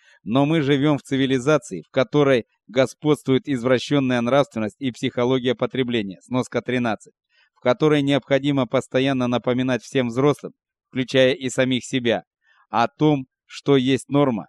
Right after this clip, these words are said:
а что представляет собой уход от нее и извращение,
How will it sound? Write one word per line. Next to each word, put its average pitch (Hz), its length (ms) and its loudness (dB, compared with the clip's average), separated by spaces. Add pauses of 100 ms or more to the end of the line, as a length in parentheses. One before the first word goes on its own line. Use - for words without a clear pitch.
(280)
а 120 160 0
что 147 220 0
представляет 131 640 0
собой 127 360 2
уход 143 400 -2
от 117 120 -4
нее 110 340 0 (140)
и 139 180 -2
извращение, 120 680 -2